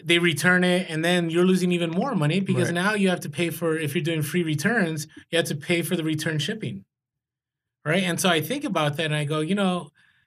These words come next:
Speaker 1: this is kinda a two-edged sword,
Speaker 2: Ah.
Speaker 1: right? The one side is people have to immediately pay, but then what if they wanna cancel the transaction five
Speaker 2: It's
Speaker 1: minutes
Speaker 2: true.
Speaker 1: later?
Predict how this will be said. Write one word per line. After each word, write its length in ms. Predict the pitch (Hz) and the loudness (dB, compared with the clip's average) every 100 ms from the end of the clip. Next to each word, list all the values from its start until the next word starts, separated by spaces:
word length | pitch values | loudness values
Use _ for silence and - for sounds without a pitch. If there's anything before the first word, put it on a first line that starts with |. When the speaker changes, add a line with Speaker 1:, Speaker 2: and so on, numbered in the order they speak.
| _ | _
Speaker 1:
this 80 | 226 | -8
is 60 | 226 | -2
kinda 480 | 311 302 226 214 185 | 0 0 -2 -4 -6
a 20 | |
two-edged 480 | 151 220 202 190 - | -6 -4 -2 -2 -2
sword, 380 | 180 165 127 - | -4 -4 -6 -10
Speaker 2:
Ah. 220 | 120 110 - _ - | -10 -10 -16 _ -6
Speaker 1:
right? 220 | 175 190 | -4 0
The 80 | 175 | 2
one 180 | 202 | 0
side 180 | 202 202 | 2 0
is 80 | 160 | 0
people 220 | - 185 | -2 2
have 120 | 180 165 | 2 2
to 80 | |
immediately 460 | 156 151 175 185 175 | 0 2 0 -2 -4
pay, 340 | 131 170 202 | -4 -2 -2
but 240 | 190 156 151 | -2 -4 -2
then 380 | 202 214 202 160 | 0 0 -2 0
what 120 | 190 | -2
if 60 | 190 | 0
they 80 | |
wanna 200 | 202 190 185 | 0 0 0
cancel 360 | 185 185 190 | -2 -2 -2
the 60 | 185 | -4
transaction 560 | - 170 151 170 165 151 | -4 -4 -4 -6 -8 -10
five 160 | 151 | -6
Speaker 2:
It's 80 | 147 | -4
Speaker 1:
minutes 240 | 147 120 156 | -2 -4 -4
Speaker 2:
true. 80 | |
Speaker 1:
later? 260 | 156 120 | -4 -6